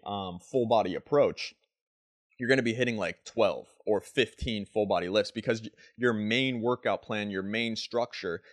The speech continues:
is gonna be full body lifts. So the risk for injury may increase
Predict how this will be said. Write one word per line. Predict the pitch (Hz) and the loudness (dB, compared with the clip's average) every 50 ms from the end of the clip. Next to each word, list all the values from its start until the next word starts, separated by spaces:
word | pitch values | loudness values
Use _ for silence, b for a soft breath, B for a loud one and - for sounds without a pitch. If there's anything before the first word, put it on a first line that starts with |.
| B | B
is | B 107 110 - | B -10 -8 -6
gonna | - 110 107 101 | -4 -4 -4 -4
be | 95 98 107 104 98 95 _ _ _ _ | -4 -4 -4 -4 -4 -6 _ _ _ _
full | _ - - 113 98 92 | _ -6 -2 -2 -2 -2
body | 92 90 85 85 80 82 85 | 0 -2 -4 -4 -4 -6 -4
lifts. | 92 107 95 87 - - | 0 0 0 0 -2 -2
So | - 110 101 | -2 0 0
the | 98 95 | 0 -2
risk | 104 123 135 - - - | -2 -4 -4 -6 -8 -8
for | - 120 | -8 -6
injury | - 120 123 120 110 107 107 104 | -6 -6 -6 -6 -6 -6 -4 -4
may | 104 107 110 113 | -2 0 0 0
increase | - - 113 113 107 - - - 143 135 117 - - - | 0 -2 -4 -6 -6 -8 -4 -2 0 0 0 -2 -4 -12